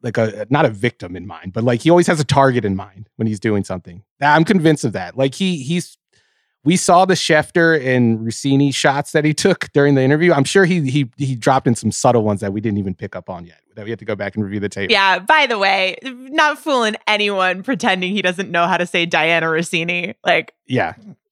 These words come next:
Speaker 2: you had that queued up. "I don't know. I don't know how to say this, but she
Speaker 1: You
Speaker 2: texted
Speaker 1: name
Speaker 2: me."
Speaker 1: dropped every single N F L insider ever, and you're, you're trying to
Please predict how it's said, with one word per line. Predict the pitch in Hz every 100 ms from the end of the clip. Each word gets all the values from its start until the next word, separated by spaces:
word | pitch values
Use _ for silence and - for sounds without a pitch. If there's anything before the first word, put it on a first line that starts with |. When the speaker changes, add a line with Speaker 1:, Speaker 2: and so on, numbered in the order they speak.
| _ - - -
Speaker 2:
you | 339
had | 311
that | 254 226
queued | - 240 208
up. | 190 170
"I | 226 294
don't | 233
know. | 269 247
I | 240
don't | 269
know | 247 226
how |
to | 208
say | 180 254
this, | 277 175 180
but | - 175 165 170
she | -
Speaker 1:
You | 196
Speaker 2:
texted | 240
Speaker 1:
name | 214 202
Speaker 2:
me." | 220
Speaker 1:
dropped | 196 196 190
every | 151 160 160 180
single | - 160 156 151 135 -
N | 135
F | 143
L | 139 123
insider | 127 127 127 113 107
ever, | 113 107
and | 104
you're, | 110 98
you're | 123
trying | - 123 120
to | 117